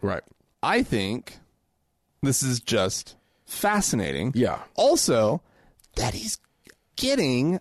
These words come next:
Speaker 2: away with it.
Speaker 1: Yes. Yes.
Speaker 2: Right?
Speaker 1: That is
Speaker 2: Like, like,
Speaker 1: amazing.
Speaker 2: that he is staying in his position, and his congregation gave him a standing ovation.
Speaker 1: I just think it's amazing that people can clap in church. <laughs>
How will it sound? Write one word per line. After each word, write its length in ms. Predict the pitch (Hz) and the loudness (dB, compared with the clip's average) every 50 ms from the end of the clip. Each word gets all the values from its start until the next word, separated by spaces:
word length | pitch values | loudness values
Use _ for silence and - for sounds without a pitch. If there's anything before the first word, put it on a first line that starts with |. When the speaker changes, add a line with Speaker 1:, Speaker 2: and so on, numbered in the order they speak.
| - - | -4 0
Speaker 2:
away 420 | - 233 226 247 277 294 330 370 370 | 0 0 2 2 2 2 4 4 6
with 300 | 370 320 190 - - - | 6 4 2 2 0 -2
it. 140 | - - | -2 0
Speaker 1:
Yes. 440 | - 147 113 - - - - - - - | -2 -2 -2 -4 -8 -10 -10 -10 -8 -4
Yes. 220 | - 156 147 147 147 | 0 2 4 4 4
Speaker 2:
Right? 360 | 147 156 190 214 - - - - | 4 2 2 0 -2 -6 -6 0
Speaker 1:
That 160 | 135 147 156 | 2 2 4
is 120 | 156 180 180 | 4 4 2
Speaker 2:
Like, 100 | 147 151 | 2 2
like, 120 | 175 - | 2 2
Speaker 1:
amazing. 280 | 135 123 113 - 180 175 | 2 0 0 0 0 -2
Speaker 2:
that 80 | 165 160 | -2 -4
he 440 | - - 214 233 269 311 330 233 175 | -2 0 0 2 4 2 2 4 4
is 200 | 180 175 170 156 | 4 4 4 4
staying 680 | - - - - - 208 196 202 208 220 240 254 247 226 | 2 0 -2 0 2 2 2 4 2 2 2 2 0 0
in 300 | - - 170 180 190 202 | 0 0 0 2 4 4
his 240 | 196 196 196 190 - | 4 4 4 2 0
position, 680 | - - 190 165 156 135 - - - 107 98 95 98 - - - - _ _ | 0 0 0 2 2 2 0 0 0 0 0 -2 -4 -6 -10 -20 -20 _ _
and 140 | - 170 170 | -2 0 2
his 120 | 160 147 - | 2 0 0
congregation 1040 | - - 196 190 208 220 214 196 165 156 151 135 131 - - 143 131 123 123 127 - - _ _ _ _ _ _ | 0 0 2 2 4 2 2 2 0 0 2 2 2 2 2 0 2 2 0 -2 -4 -8 _ _ _ _ _ _
gave 200 | - 147 139 127 | 0 2 2 2
him 80 | 123 113 | 2 2
a 60 | 110 | 2
standing 1000 | - - - - - - - 156 147 151 151 147 143 147 143 143 143 143 147 160 - _ _ | 0 0 0 -2 -2 -4 -2 -2 0 0 0 0 0 0 0 0 0 -2 -4 -6 -10 _ _
ovation. 840 | 123 127 120 113 107 104 113 104 95 - - - - 67 60 58 - _ _ _ _ _ _ _ _ _ - - _ _ _ _ - _ _ _ _ _ | 0 0 2 2 0 0 0 -2 -2 -4 -6 -8 -10 -10 -14 -16 -20 _ _ _ _ _ _ _ _ _ -20 -20 _ _ _ _ -20 _ _ _ _ _
Speaker 1:
I 140 | - 143 180 | -2 -2 0
just 200 | 185 170 139 - | 0 0 0 0
think 120 | 147 139 131 | 0 2 2
it's 140 | 127 110 | 2 2
amazing 340 | 127 113 113 113 110 107 107 104 | 2 2 2 2 2 2 2 0
that 80 | 101 | 0
people 260 | - 117 113 - 107 | 0 -2 -2 -2 -4
can 180 | 101 - - 101 | -4 -2 -4 -4
clap 300 | 92 - 110 101 95 - | -4 -2 -4 -4 -4 -4
in 140 | 92 87 87 | -8 -8 -8
church. 480 | - - 98 85 73 - - - - _ _ _ _ _ _ _ _ _ _ _ _ | -8 -8 -8 -8 -10 -12 -18 -20 -20 _ _ _ _ _ _ _ _ _ _ _ _
<laughs> 80 | 139 | -4